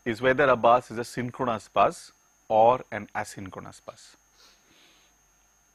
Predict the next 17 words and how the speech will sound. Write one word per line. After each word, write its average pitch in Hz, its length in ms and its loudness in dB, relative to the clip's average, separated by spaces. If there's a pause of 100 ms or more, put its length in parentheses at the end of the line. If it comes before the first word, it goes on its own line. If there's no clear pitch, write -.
(680)
A 151 80 6
synchronous 247 560 4
bus - 440 2 (440)
includes 220 600 2
a 117 80 4 (140)
clock 131 460 6 (540)
in 127 140 -4
control 101 360 -4
lines. - 520 -8 (1800)
So - 160 0
you 233 120 10
have 226 100 10
a 220 80 8
fixed - 400 0
protocol 190 440 6
for 165 160 0
communication 143 960 -2